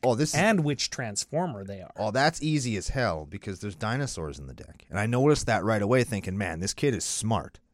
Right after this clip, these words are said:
Speaker 2: Okay.
Speaker 1: Because he picked all the right Transformers to be in his deck. There's, uh, Wingfold Pterodon.
Speaker 2: Okay.
Speaker 1: That's
Speaker 2: Who
Speaker 1: gonna, that's gonna be Swoop.
Speaker 2: That is Swoop. Frick, you've already won two for two.
Speaker 1: Oh, yeah. I'm gonna, oh, man, I'm gonna,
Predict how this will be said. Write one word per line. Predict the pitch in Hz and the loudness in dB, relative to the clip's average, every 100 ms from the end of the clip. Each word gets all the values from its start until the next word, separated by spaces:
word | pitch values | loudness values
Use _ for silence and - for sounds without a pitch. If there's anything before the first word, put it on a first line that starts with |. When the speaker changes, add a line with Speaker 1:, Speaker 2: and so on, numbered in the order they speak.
| - | -2
Speaker 2:
Okay. | |
Speaker 1:
Because | 110 123 107 | 2 2 0
he | 113 | -2
picked | 139 127 | -2 0
all | 120 120 | 2 2
the | 117 | 2
right | 110 110 | 0 -2
Transformers | - 90 90 101 98 - | -4 -8 -6 -6 -6 -8
to | 87 | -8
be | |
in | 87 | -6
his | 80 | -6
deck. | 87 78 - | -6 -6 -4
There's, | 98 95 | -4 0
uh, | 101 95 | 0 0
Wingfold | 101 143 185 202 - 185 185 165 - | 4 6 6 2 4 6 8 4 0
Pterodon. | - 143 135 113 101 120 220 | 2 4 4 2 -2 -2 -2
Speaker 2:
Okay. | 123 147 190 - | 0 2 2 2
Speaker 1:
That's | 127 | 0
Speaker 2:
Who | 202 | 2
Speaker 1:
gonna, | 143 127 | 0 -2
that's | 92 - | -8 -4
gonna | 156 | 2
be | |
Swoop. | 131 - 147 190 269 | 4 4 8 8 6
Speaker 2:
That | 139 156 | 4 6
is | 170 165 | 6 6
Swoop. | 180 170 139 | 4 4 2
Frick, | - - - 180 - 170 | -4 -12 2 4 4 0
you've | 165 | 4
already | 165 165 170 | 8 8 6
won | 151 156 151 165 | 4 2 2 0
two | - 226 | 4 4
for | 226 196 | 6 0
two. | - 175 | 4 6
Speaker 1:
Oh, | 147 143 | 8 10
yeah. | 139 113 | 8 8
I'm | 143 175 | 8 8
gonna, | 143 135 | 8 6
oh, | |
man, | 117 110 | 6 2
I'm | 123 | 2
gonna, | 143 113 | 2 0